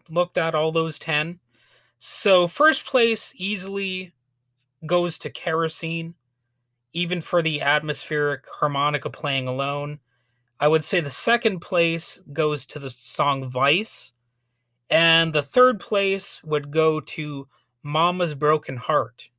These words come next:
So, a-, and some of these challenges I might not even have, like,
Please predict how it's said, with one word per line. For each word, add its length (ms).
So, 580
a-, 160
and 160
some 280
of 80
these 220
challenges 680
I 140
might 220
not 180
even 180
have, 400
like, 380